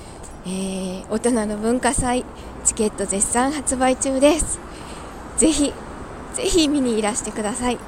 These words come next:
よろしくお願いします。概要欄に大人の文化祭のエルピーへのリンク貼っておきますので、そちらからぜひ入って、チケットもぜひご購入ください。よろしくお願いします。お待ちしてます。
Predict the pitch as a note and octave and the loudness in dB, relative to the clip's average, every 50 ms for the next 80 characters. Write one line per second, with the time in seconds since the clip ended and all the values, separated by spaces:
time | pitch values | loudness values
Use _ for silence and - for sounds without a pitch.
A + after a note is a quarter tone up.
0 | - - F#3+ F#3+ G3 - - - G#3 G#3 G#3 A3 A3 A3 A3+ A#3 - - B3+ C#4 | -6 -4 -4 -2 -2 -4 -4 -4 -4 -4 -2 -2 -2 -2 -2 -2 -2 0 0 2
1 | D4 D#4 - - - - - - - - - - - - - G#3 A3+ A3+ A#3 A#3+ | 2 2 0 -2 -4 -8 -14 -14 -14 -14 -14 -14 -10 -4 0 2 4 4 4 4
2 | A#3+ A#3 A3+ G#3+ G#3+ A3 A#3 B3 C4+ - - - - - - - - - - - | 4 4 2 2 0 0 2 2 2 0 0 -6 -12 -12 -12 -12 -10 -8 -4 -2
3 | A3+ A3+ A#3+ A#3 A#3 A#3 A3+ A#3 A#3 A#3+ A#3+ A#3 B3 A#3 - A#3+ A#3 A#3 A#3 A#3 | 0 2 2 2 2 0 0 0 -2 0 0 0 0 0 0 0 0 0 0 0
4 | A3 - A#3 B3 C#4+ C#4 - E4 E4 E4 D#4+ C#4 B3 A3+ G3+ G#3 G#3+ A3 G#3+ - | 0 0 2 0 0 0 0 -2 0 2 2 2 2 0 0 0 0 -2 -2 0
5 | - A#3+ A3+ - - - G3+ F#3 - - A3 G#3+ G#3+ G#3+ - A#3+ A3+ B3 C4 C4+ | 2 2 2 2 2 -2 -4 -4 -4 -2 -2 -2 -2 -2 -4 -2 0 0 0 0
6 | - C4 A#3 A3 A3+ C4+ C#4 - - - - - - - - - A#3 - - B3+ | 0 0 0 2 4 4 4 4 2 -10 -14 -14 -12 -8 -6 -4 0 0 0 2
7 | A3+ G#3 G#3 - A3 G#3+ G#3+ G#3+ G#3 - A3+ A3 - G3+ G3+ - - - - - | 0 -2 -2 0 0 2 2 2 2 2 0 0 -2 -4 -6 -8 -8 -10 -14 -14
8 | - - - - G3+ G#3 G#3+ - - - - - - - - - - - - - | -12 -10 -4 -2 -2 -2 -4 -6 -4 2 2 2 2 0 -6 -10 -4 -4 -4 -2
9 | - G#3+ G3+ - - - F3 E3+ D3+ - - - - - D4+ - - A#3 - B3 | 0 -2 -2 -2 -4 -4 -4 -2 -2 -4 -4 -4 -4 -4 -4 -4 -2 2 2 2
10 | A#3 - B3+ A#3 A3 B3+ B3 C#4 D4 C#4+ - - C#4 D#4+ G4+ - A4+ A4 - - | 2 4 4 4 4 4 0 -2 -4 -2 -2 -2 -2 -2 -2 0 0 -2 -2 -4
11 | - - - - - B3+ B3+ D4 D#4 - - - C#4+ D4+ D4+ D4+ D#4 D4+ D#4+ D#4 | -8 -14 -12 -6 0 0 2 2 0 -2 -2 0 2 2 2 2 0 0 0 0
12 | D#4+ E4 - D4+ D#4 E4 E4+ F#4 F#4+ - - - - - - - - - - - | 0 0 0 2 4 4 4 4 2 -2 -8 -12 -16 -16 -18 -16 -16 -16 -16 -16
13 | - - - - - - - - - F#3 F#3+ F#3+ G3 - - G#3+ - - - - | -16 -16 -16 -16 -16 -18 -18 -14 -10 -6 -4 -4 -2 -2 -2 0 0 2 2 4
14 | - - G#3 A3 - - - | 4 4 4 4 4 2 0